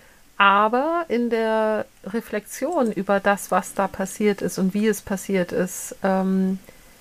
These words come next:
bin ich definitiv selbstbewusster geworden. Also alleine schon in Bezug auf das, was du auch grad sagtest, dass ich sehr viel genauer weiß inzwischen, was ich will und was ich nicht will.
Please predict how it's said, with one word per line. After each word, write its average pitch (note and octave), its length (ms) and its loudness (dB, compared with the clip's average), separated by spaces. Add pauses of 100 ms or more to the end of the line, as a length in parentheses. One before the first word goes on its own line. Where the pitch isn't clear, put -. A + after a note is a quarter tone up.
(440)
bin G3+ 140 4
ich G3 180 -2 (320)
definitiv F#3+ 720 0
selbstbewusster E3 800 -2
geworden. E3+ 640 -2
Also F#3 360 -2
alleine A3+ 500 4
schon B3+ 600 2 (200)
in G#3+ 160 -2
Bezug A3 320 -8
auf G#3 140 -4
das, G#3+ 180 -6
was G#3 120 -2
du F#3 120 -4
auch G3 120 -4
grad A3+ 180 -2
sagtest, G#3+ 360 -4
dass G3 160 -4
ich - 260 -10 (200)
sehr G#3+ 260 6
viel B3+ 160 -2
genauer G#3+ 380 4
weiß G3+ 300 4
inzwischen, G3+ 400 -8
was F#3+ 160 -2
ich - 180 -10
will G3 160 0
und F3 60 -6
was F3+ 160 -4
ich F3+ 120 -14
nicht G#3 280 -2
will. D4 140 2